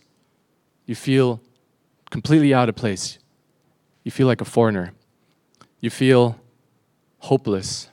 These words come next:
belittled. Here in Hong Kong, you might have family members who mock your political affiliations and what you think about it. They'll mock you.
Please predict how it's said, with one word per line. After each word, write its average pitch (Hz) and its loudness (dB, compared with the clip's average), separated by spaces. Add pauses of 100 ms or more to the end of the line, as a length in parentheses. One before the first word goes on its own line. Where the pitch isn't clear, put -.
(500)
belittled. 107 -4 (840)
Here 127 0
in 123 0
Hong 123 0
Kong, 120 0 (320)
you 117 -8
might 117 0
have 113 -4
family 127 0
members 101 -4
who 98 -6 (160)
mock 117 0 (300)
your 107 -4
political 107 -4
affiliations 104 -6
and 92 -14
what 87 -8
you 98 -12
think 117 -8
about 78 -12
it. - -16 (640)
They'll 107 -4
mock 113 -4
you. 85 -10